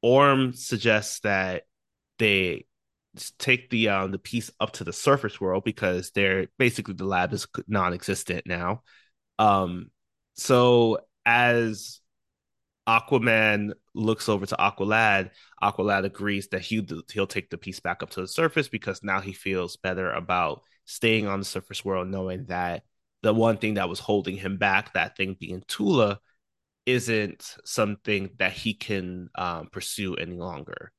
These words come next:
And this is where we finally get, like, a strong kind of goodbye between Tula, Garth, and Kaldur as the two of them wait with him by the, um, Zeta Tube. And this is where Kaldur, he earnestly wishes them well.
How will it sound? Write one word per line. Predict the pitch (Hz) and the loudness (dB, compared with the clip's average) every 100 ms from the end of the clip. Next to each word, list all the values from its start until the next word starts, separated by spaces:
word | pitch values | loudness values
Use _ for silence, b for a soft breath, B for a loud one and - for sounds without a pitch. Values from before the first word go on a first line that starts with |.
| _ _ _ _ _ | _ _ _ _ _
And | 113 104 107 101 98 - | -2 0 0 -2 -6 -2
this | 127 123 | -2 0
is | 127 | -4
where | 127 117 | 2 2
we | 113 | 2
finally | - 110 107 | 0 0 0
get, | 101 101 | -4 -6
like, | 98 98 | -4 -4
a | 90 | -4
strong | - - 131 123 123 120 113 | -6 -4 2 6 6 4 0
kind | - 107 101 | -4 -4 -4
of | 98 | -6
goodbye | 92 98 92 90 | -4 0 0 0
between | 92 - - 98 95 90 - _ _ _ _ | -6 -10 -8 -6 -6 -8 -12 _ _ _ _
Tula, | - 117 104 98 | -4 -2 0 -2
Garth, | 90 95 92 92 - | 0 0 0 -2 -8
and | 90 | -10
Kaldur | - 117 120 98 92 90 - _ _ _ - | -2 2 2 0 -4 -6 -10 _ _ _ 0
as | 101 95 95 95 - - - _ 104 | 2 2 0 -4 -8 -14 -18 _ -12
the | |
two | - - 127 | -6 2 4
of | 117 | 4
them | 113 98 98 | 2 0 -2
wait | 101 - | -4 -2
with | 101 - | -6 -2
him | 98 92 92 - - | -4 -4 -12 -6 2
by | 98 101 | 4 4
the, | 92 95 98 | 0 -2 -2
um, | 90 95 | -4 -2
Zeta | 143 160 | 0 0
Tube. | 131 - 98 98 95 | -2 -4 -4 -4 -2
And | 101 98 95 | 0 0 -2
this | 107 113 | -6 -6
is | - | -4
where | 101 98 95 - - | -2 0 -2 -6 -2
Kaldur, | - 117 113 101 95 | 2 4 4 2 0
he | 101 - | -4 0
earnestly | 151 165 156 | 0 0 -2
wishes | 151 - 131 | -2 -2 0
them | 117 104 | 2 2
well. | 110 110 85 67 | 4 4 2 -4